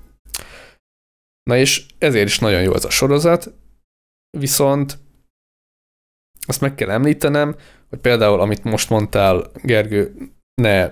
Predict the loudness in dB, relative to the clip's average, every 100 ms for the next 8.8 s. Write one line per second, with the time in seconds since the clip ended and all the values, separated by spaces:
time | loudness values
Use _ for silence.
0 | -6 -2 -2 0 0 0 2 2 0 -6
1 | -4 -2 -2 -2 -2 0 0 0 -2 -6
2 | -6 -4 -2 0 0 0 -6 -20 -10 -2
3 | 0 0 -6 -2 0 2 2 0 2 2
4 | 2 0 0 0 2 0 2 0 0 -4
5 | -12 -20 -20 _ _ _ _ _ _ -2
6 | 0 2 2 2 2 0 2 2 4 4
7 | 4 2 0 -8 _ -4 0 2 0 -2
8 | -2 -4 -4 -2 -4 -4 -6 -6